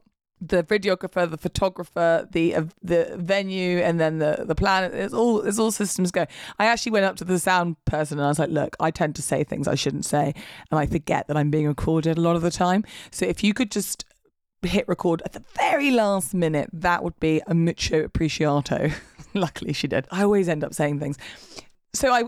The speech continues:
I did a sound check. I had my water, my bottle of still water, no tap here.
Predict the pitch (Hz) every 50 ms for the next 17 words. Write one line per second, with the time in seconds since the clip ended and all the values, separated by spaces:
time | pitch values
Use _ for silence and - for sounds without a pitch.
0 | - - 226 233 240 220 233 226 254 202 190 190 190 - 202 185 180 - 185 175
1 | 202 202 202 196 180 170 170 170 160 - - 170 170 170 175 170 165 180 165 -
2 | 180 170 - - - 165 160 165 156 156 151 - - 170 175 180 180 - - -
3 | 156 151 - - - 143 135 143 156 156